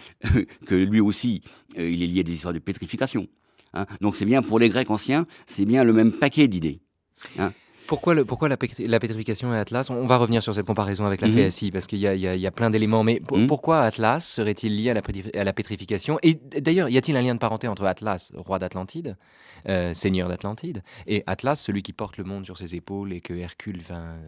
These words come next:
Speaker 2: vient duper
Speaker 1: Oui.
Speaker 2: pour récupérer
Speaker 1: Ah,
Speaker 2: les
Speaker 1: bah,
Speaker 2: pommes du jardin des Hespérides ?
Speaker 1: Bon, alors, premier point, pourquoi est-ce qu'il y a un lien entre Atlas et la pétrification ? Euh, disons que les Grecs ont oscillé entre quelques idées, dont l'une, c'est le géant, donc un, un personnage de forme humaine qui soutient le monde,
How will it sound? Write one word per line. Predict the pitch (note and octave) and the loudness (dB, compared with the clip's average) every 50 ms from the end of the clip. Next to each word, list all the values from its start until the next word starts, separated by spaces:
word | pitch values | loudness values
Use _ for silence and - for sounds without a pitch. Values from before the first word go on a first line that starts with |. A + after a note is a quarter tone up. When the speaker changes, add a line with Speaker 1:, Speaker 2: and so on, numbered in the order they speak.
| E2 E2+ E2+ | -18 -16 -12
Speaker 2:
vient | F2 F#2 F2+ F2+ | -8 -6 -6 -6
duper | E2+ F#2+ A#2 | -2 4 4
Speaker 1:
Oui. | C#3+ A#2 A2+ G#2+ | 4 6 4 0
Speaker 2:
pour | - G2+ F#2 | -4 -6 -6
récupérer | G2+ F#2 - - G#2 G2 | -6 -6 -4 -2 -2 0
Speaker 1:
Ah, | A2 G#2 | 0 0
Speaker 2:
les | G2 | -2
Speaker 1:
bah, | F#2 | 0
Speaker 2:
pommes | - B2 A#2 A2+ | 2 2 2 2
du | A2 G#2 | 2 0
jardin | G2+ G#2+ G2 G2 G#2 | 0 0 0 0 0
des | G#2+ G2 F#2 | -2 -2 -4
Hespérides ? | F#2 - - G2 F#2 F#2+ F#2+ F2+ F2+ E2+ E2+ _ _ - - - | -4 -6 -6 -6 -6 -6 -6 -6 -8 -10 -10 _ _ -20 -10 -2
Speaker 1:
Bon, | - G2+ | 2 4
alors, | F#2+ F2+ D#2+ D#2 | 6 4 4 2
premier | - - A2 A2+ G#2 | 4 6 6 6 6
point, | E2+ A2+ G#2+ F#2 | 6 4 2 2
pourquoi | - A2+ - - B2 | 2 0 2 2 2
est-ce | G#2+ - | 2 2
qu'il | - G#2+ | 2 2
y | G2+ | 4
a | G2 | 4
un | G2 | 4
lien | F#2+ G2+ G#2+ F#2+ | 4 4 4 4
entre | F#2 F2 - F#2 | 2 0 -2 -4
Atlas | F2 E2+ - F2 G2 F#2 F#2+ F#2+ - - | -4 -4 -4 -4 -4 -4 -4 -6 -6 -6
et | E2+ | -6
la | D#2+ D2+ | -6 -8
pétrification ? | - D#2+ D#2 D#2+ D#2+ - F#2 - F2 F2 - D3+ F3 F3+ - - - - - - - | -8 -10 -12 -12 -12 -12 -12 -10 -10 -6 -2 -2 -2 -2 -4 -10 -20 -20 -16 -10 -6
Euh, | G2 F#2+ F#2 F#2 F2+ F2+ F2+ F2+ F2 | -4 -4 -2 -2 -2 -2 -4 -4 -6
disons | F2 F2+ A#2 B2 A2 C3+ B2+ | -4 -2 -2 0 2 2 0
que | - - G#2+ | 0 2 2
les | G2+ G2+ G#2 | 2 2 2
Grecs | E2+ F#2+ A2+ A2 - - | 2 0 -2 -2 -2 -2
ont | F#2 F2 F2+ | -2 0 0
oscillé | G2 G#2 - - - B2 A2+ A2 A2 G#2+ | 0 0 -2 -2 -2 2 4 4 6 4
entre | F#2 E2+ - F2 D#2+ | 4 2 0 -4 -4
quelques | - G2 E2+ D#2+ F2 E2+ E2 | -2 -2 -2 -2 -2 -4 -4
idées, | G2+ G#2+ C#3 E3+ G3 G3 - - - - - | 0 0 2 2 0 0 -6 -14 -10 -2 2
dont | F#2+ G2 | 4 6
l'une, | A2 B2+ B2 A2 | 8 8 8 8
c'est | - - G2 | 6 4 2
le | F2 F#2 | 4 4
géant, | F#2 E2+ B2 C3+ B2+ A2+ G#2 F2+ D#2+ D2+ | 4 4 4 4 6 6 4 4 2 2
donc | D#2+ D#2+ D2+ E2 | 0 -2 -2 -2
un, | E2 C#2+ B1 D2 C#2 - | -4 -4 -4 -4 -6 -8
un | - - | -10 -12
personnage | - E2 - F#2+ F#2 E2+ D2+ | -12 -8 -4 -2 -2 -2 -4
de | D#2+ | -6
forme | D#2 - F2 E2 F2+ | -8 -4 -2 0 2
humaine | F2+ F2+ F#2 F2 D#2+ | 4 4 4 2 2
qui | - - D#2+ | 0 -4 -8
soutient | - G2 F2 - F#2 F2 | -6 -6 -4 -2 0 2
le | F#2 G#2 | 4 6
monde, | C3+ E3+ G3+ G#3 - | 6 6 4 4 0